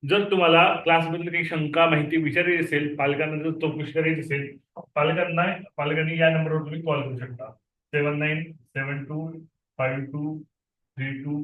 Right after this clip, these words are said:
टू झिरो. तर पालकांना क्लासबद्दल काही चौकशी करायची असेल, तर या नंबरवर तुम्ही कॉल करू शकता. जे विद्यार्थी हा व्हिडिओ YouTube-ला पाहत आहेत, त्या विद्यार्थ्यांनी, हा आमचा क्लास चालू आहे, हा क्लास रेकॉर्डिंग होतो, मग नंतर हा व्हिडिओ YouTube-ला येतो.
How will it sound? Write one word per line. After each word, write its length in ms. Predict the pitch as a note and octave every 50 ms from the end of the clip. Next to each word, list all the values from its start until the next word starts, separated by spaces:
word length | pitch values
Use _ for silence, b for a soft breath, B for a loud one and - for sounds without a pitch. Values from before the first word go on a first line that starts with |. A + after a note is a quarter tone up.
| D3+
टू 480 | - - _ _ _ _ _ - D3 C#3+
झिरो. 220 | B2+ B2 A#2+ A#2+ B2+ - - -
तर 100 | D3 D3
पालकांना 460 | D3 D#3 D3+ D3+ D3+ D#3+ D#3+ E3+ E3
क्लासबद्दल 480 | D#3+ D#3+ D#3 D3+ C#3+ C#3 - E3 D#3+ D#3
काही 180 | E3 E3 E3
चौकशी 300 | E3 D#3 B2 - D#3 D3+
करायची 280 | C3+ D3+ E3 D#3+ D#3 D#3
असेल, 380 | D3 D3+ D#3+ E3 E3 E3 D#3+ E3
तर 140 | E3 E3
या 100 | D3+ C#3+
नंबरवर 300 | D3 D3+ D3 C#3+ C#3+ C#3+
तुम्ही 200 | C#3+ C#3 D3 E3
कॉल 280 | E3 - D#3 C#3 C#3 C3+
करू 260 | C#3 - B2+ C3 - - - _ _ _ _ -
शकता. 400 | - E3 E3 E3 - - - - b b b b b b _ _ -
जे 100 | B2 F3+
विद्यार्थी 440 | G3 G3+ F#3+ F3+ G#3 G#3 G3+ G#3 G#3
हा 240 | G3+ G3 F#3 F#3+ F#3+
व्हिडिओ 360 | G3 G3 G3 F#3+ F#3+ F3 F3
YouTube-ला 280 | F3+ A#3 A#3+ A#3+ A#3 A3
पाहत 280 | - E3 C#3 C3+ B2 B2
आहेत, 220 | B2+ C3+ D#3 D#3
त्या 100 | - D3+
विद्यार्थ्यांनी, 640 | C3+ C#3 C3+ C3+ E3 D#3+ D#3+ D#3 D3 C#3+ D3 D#3+ E3 - -
हा 220 | - - - C#3+
आमचा 220 | D3 D3+ D3 - D3+
क्लास 300 | D3+ D#3 D3+ D3+ - -
चालू 180 | D3+ D3 D#3 E3
आहे, 200 | D3+ C3+ D3+ E3 - - - _ _ _ _ _ _
हा 120 | D3+ D3 D3
क्लास 280 | D#3 D#3 D#3+ D#3 D#3
रेकॉर्डिंग 500 | D#3+ D#3 C#3+ - D#3+ E3 E3 F3+ E3 D3+
होतो, 400 | D#3 D#3 D#3 - - - - - C3+
मग 160 | C3 C#3 C#3
नंतर 300 | C#3+ C#3+ C#3+ B2+ F3 F3
हा 120 | D#3+ D#3+
व्हिडिओ 280 | D#3+ D#3 D#3+ E3 E3 D#3+
YouTube-ला 320 | D#3 D#3+ E3+ G#3 G3+ F#3+
येतो. 440 | D#3 C3+ C3 - - - - -